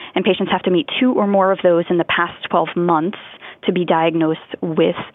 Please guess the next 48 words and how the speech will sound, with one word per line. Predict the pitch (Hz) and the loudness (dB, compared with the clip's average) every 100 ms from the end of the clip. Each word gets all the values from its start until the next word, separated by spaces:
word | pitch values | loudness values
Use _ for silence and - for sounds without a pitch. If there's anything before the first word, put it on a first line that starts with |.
| - - | -14 -6
a | - | -4
substance | 156 - 165 | -2 -2 -2
use | 160 - | -4 -4
disorder. | 165 160 151 147 156 - - - | -2 0 0 0 -2 -6 -8 -2
And | 208 | 0
then | 214 | 2
when | 202 | 2
we | 185 185 185 - - - - | 2 2 -2 -6 -16 -16 -2
speak | - 262 | 0 2
about, | 190 175 165 - | 2 2 2 0
in | 165 | -2
particular, | 180 214 170 - | -2 0 2 2
opioids, | 220 214 175 160 156 - 185 | 0 2 2 2 0 -2 -4
we | - | 0
clarify | 208 196 190 175 | 0 0 0 0
that | 165 160 | 0 0
they | 170 | 0
meet | 170 180 - | 2 0 2
those | 185 202 - | 2 2 0
criteria | - 165 - 160 156 151 151 - - - - | -2 -2 0 -2 0 0 -2 -8 -20 -4 2
for | 180 - | 2 2
opioids. | 160 156 147 151 156 - - - | -2 -2 -2 -2 -4 -8 -10 -2
And | 202 | 0
those | 208 | 2
eleven | 214 202 190 | 2 2 0
criteria, | 175 - 170 165 165 - - - | -2 0 0 2 0 -4 -12 -4
I | 240 | -2
won't | 262 - | 0 2
really | 277 254 | 2 4
list | 190 - - | 2 0 -2
through | 185 | 0
them | 180 170 | 2 2
now | 160 175 | 2 2
because | 190 202 190 | 0 -2 -2
you | 220 | -2
can | 214 208 190 - | -2 -2 -2 -2
find | 180 170 | -2 0
them | 165 | 0
easily | 165 175 185 175 | 0 0 2 2
online, | 165 156 165 160 165 | 2 2 2 2 2
and | 156 | 0
they're | 147 | 0
in | - 190 185 | -2 0 0
the | |
D | 175 165 | 2 0
S | 156 | 0
M | 160 156 | -2 -2
five, | 165 156 151 | 0 0 0